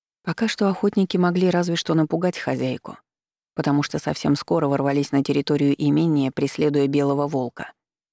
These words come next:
Или же ее спасти. Он увидел бегущую через двор тонкую девичью фигурку в светлом платье и повязанном поверх него переднике. Испугался,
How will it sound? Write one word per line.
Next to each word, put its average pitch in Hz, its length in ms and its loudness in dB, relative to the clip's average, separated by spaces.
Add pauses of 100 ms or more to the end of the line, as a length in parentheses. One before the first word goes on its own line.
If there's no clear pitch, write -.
(160)
Или 175 200 2
же 160 120 2
ее 165 300 2
спасти. - 600 -6 (460)
Он 156 180 0
увидел 170 340 2
бегущую 160 440 0
через 156 300 0
двор 175 220 0
тонкую 170 380 2
девичью 165 400 0
фигурку 170 640 -4 (440)
в - 60 -14
светлом 139 460 0
платье 156 400 -2
и 135 40 -2
повязанном 139 520 2
поверх 143 340 -2
него 143 220 2
переднике. 135 680 -2 (800)
Испугался, 160 680 -6